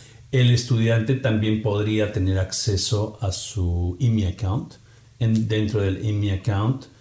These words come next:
ah, el estudiante puede ver ahí qué es lo que se ha presentado, eh, qué es lo que se ha contestado en cada pregunta, si es que el estudiante no lo ha hecho.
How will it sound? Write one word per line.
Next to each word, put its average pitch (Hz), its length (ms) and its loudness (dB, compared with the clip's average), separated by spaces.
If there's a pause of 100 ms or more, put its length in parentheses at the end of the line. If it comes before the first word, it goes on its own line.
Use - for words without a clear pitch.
(220)
ah, 92 160 0
el 90 80 2
estudiante 90 480 -2
puede 92 440 0
ver 87 200 0
ahí 85 540 -2 (760)
qué 110 120 0
es 98 40 2
lo 95 100 2
que 92 60 -4
se - 120 -4
ha 87 40 -6
presentado, 95 1120 -2 (260)
eh, 85 380 -6
qué 98 100 -2
es 87 60 -2
lo 92 80 0
que - 100 -4
se - 120 -2
ha 87 40 -4
contestado 87 520 -2
en 87 60 -2
cada 82 280 -4
pregunta, 104 840 -2
si - 220 -4
es 90 100 0
que 98 100 -4
el 85 80 -2
estudiante 87 520 -2
no 85 120 -2
lo 82 180 -4
ha 85 120 -2
hecho. 113 380 -4